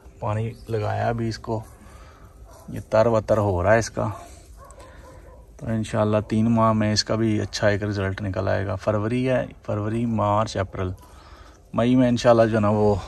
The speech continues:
हमारी सब्ज़ियां तैयार होंगी। और बाकी भी जो है ना वो आगे भी कुछ लगाएंगे। अभी, ए, क्यारियाँ proper तैयार कर रहे हैं। इधर पानी का बड़ा मसला था, तो अभी हमने जो है ना वो solar system पे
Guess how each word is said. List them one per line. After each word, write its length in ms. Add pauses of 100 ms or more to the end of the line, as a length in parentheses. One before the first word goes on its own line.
(200)
हमारी 280
सब्ज़ियां 460
तैयार 380
होंगी। 340 (840)
और 320
बाकी 340
भी 120
जो 120
है 60
ना 160
वो 140 (1120)
आगे 240
भी 120
कुछ 220
लगाएंगे। 420
अभी, 200 (1600)
ए, 280 (220)
क्यारियाँ 380
proper 380
तैयार 320
कर 200
रहे 120
हैं। 60
इधर 200
पानी 260
का 80
बड़ा 220
मसला 360
था, 160 (680)
तो 140
अभी 160
हमने 240
जो 60
है 60
ना 80
वो 200
solar 340
system 400
पे 300